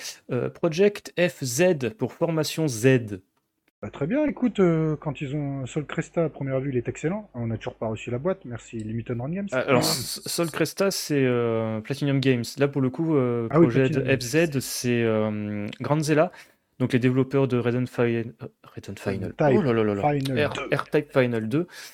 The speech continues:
Speaker 1: Euh, Grandzella est édité par City Connection.
Speaker 2: Ah, City Connection, j'ai toujours peur.
Speaker 1: Et c'est, en fait, tu sais pourquoi ? Parce que c'est une licence Jaleco et City Connection sont les ayants droit, euh,
Speaker 2: Ah oui, c'est
Speaker 1: du
Speaker 2: vrai,
Speaker 1: catalogue
Speaker 2: ayants
Speaker 1: Jaleco.
Speaker 2: droit. Bon, après, c'est une bonne nouvelle, hein. Moi, ça me gêne pas d'avoir un,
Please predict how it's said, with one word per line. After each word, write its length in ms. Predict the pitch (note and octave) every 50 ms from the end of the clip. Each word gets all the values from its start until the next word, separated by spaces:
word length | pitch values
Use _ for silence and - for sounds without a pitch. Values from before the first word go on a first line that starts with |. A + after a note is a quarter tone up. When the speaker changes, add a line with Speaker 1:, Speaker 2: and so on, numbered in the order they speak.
| - - _ - -
Speaker 1:
Euh, 640 | A#2 A2 A2 G#2+ G#2+ G#2 G#2 G#2 G#2 G#2 G#2 G#2 G#2
Grandzella 640 | G#2 A#2 B2 C3 B2 A#2+ B2+ A#2+ C3 D3 D#3+ E3+ F3
est 140 | - A#2 A#2
édité 300 | A2+ G#2+ A2 G#2+ - C#3 C3+
par 160 | C3 A#2 -
City 180 | - A2+ - A#2+
Connection. 380 | - A2 A#2 A2+ - - G#2 G#2 G#2+ _ _ _ _ _ _ - -
Speaker 2:
Ah, 100 | A2+ E2
City 260 | - - - - -
Connection, 380 | - A#2 G#2 - - B2+ A#2+
j'ai 140 | A2 F#2+ F#2+
toujours 280 | - - C3+ A#2 G2 -
peur. 220 | _ - G2+ - A2+ _ _ _ _ _ -
Speaker 1:
Et 80 | - -
c'est, 160 | - F3 - A2
en 20 |
fait, 120 | - D3
tu 100 | C3+ -
sais 100 | - C#3+
pourquoi ? 260 | C3+ C#3 B2+ - E3 -
Parce 140 | A2+ -
que 80 | - -
c'est 160 | G#2 - - G#2
une 60 | G2+
licence 240 | G2 - - G#2 G2+
Jaleco 460 | G2+ G2+ G2+ G2+ - C#3 C3 A#2 G#2
et 240 | F#2+ F#2+ F#2+ F#2 F2+
City 240 | - - G2 G2+
Connection 440 | - G#2 G2 F#2+ - - - A#2+ B2 G#2+
sont 120 | - B2
les 140 | A2 G#2 G2+
ayants 160 | G2+ G2 F#2+
droit, 180 | F#2+ G#2+ G#2 G2+
euh, 260 | F#2+ F#2 F#2 F#2 F#2+ G2 - -
Speaker 2:
Ah 220 | C3 D3+ E3 E3
oui, 80 | D#3 D#3
c'est 160 | - - C3+
Speaker 1:
du 60 | G#2+
Speaker 2:
vrai, 20 | G#2
Speaker 1:
catalogue 280 | A#2+ A2+ A2+ G2+ G2+
Speaker 2:
ayants 60 | A2 G#2+
Speaker 1:
Jaleco. 280 | F#2+ G2 F#2+ - G2
Speaker 2:
droit. 120 | - - _ _ _ _ - - - _ - -
Bon, 80 | - - -
après, 280 | D#3 - - G#3+ G#3+
c'est 140 | E3+ - C#3+
une 140 | B2 A#2+ A2+
bonne 160 | A#2+ B2 C#3
nouvelle, 240 | F3 B3 D#4+ D#4 B3
hein. 120 | G#3+ G#3
Moi, 340 | F#3 D3+ D3 C#3+ C3+ C3 A#2+
ça 100 | A2+ -
me 60 | B2 G#2+
gêne 160 | G#2 A2+ G#2+
pas 100 | - C3+
d'avoir 300 | B2 A#2 A2 A2 G#2 G#2
un, 360 | G#2 G2+ G2+ G2 G2 G2